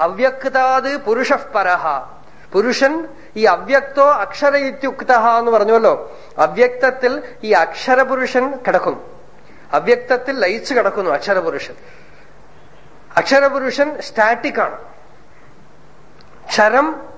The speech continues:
ഡൈനാമിക് ആണ്, പ്രകൃതിയാണ്, പ്രകൃതിയുടെ മണ്ഡലമാണ്. ക്ഷരപുരുഷൻ ഡൈനാമിക് ആണ്. ചലിക്കുന്നതൊക്കെ ക്ഷരത്തിൽ പെട്ടു,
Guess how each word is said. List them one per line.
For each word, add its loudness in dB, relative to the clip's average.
ഡൈനാമിക് 0
ആണ്, -6
പ്രകൃതിയാണ്, 0
പ്രകൃതിയുടെ 0
മണ്ഡലമാണ്. -2
ക്ഷരപുരുഷൻ -4
ഡൈനാമിക് -2
ആണ്. -6
ചലിക്കുന്നതൊക്കെ 0
ക്ഷരത്തിൽ 0
പെട്ടു, -2